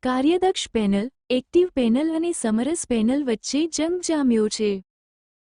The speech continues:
દિલીપ જોશીની કાર્યદક્ષ પેનલ, બકુલ રાજાણીની એક્ટિવ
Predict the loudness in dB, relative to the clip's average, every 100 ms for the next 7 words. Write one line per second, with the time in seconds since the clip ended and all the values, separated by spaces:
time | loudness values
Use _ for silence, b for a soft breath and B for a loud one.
0 | -6 2 6 6 4 0 -2 0 0 0
1 | 0 -2 0 0 0 -2 -4 -2 0 0
2 | -2 -8 _ 0 0 4 4 4 0 0
3 | 0 2 2 0 -2 -4 -2 -2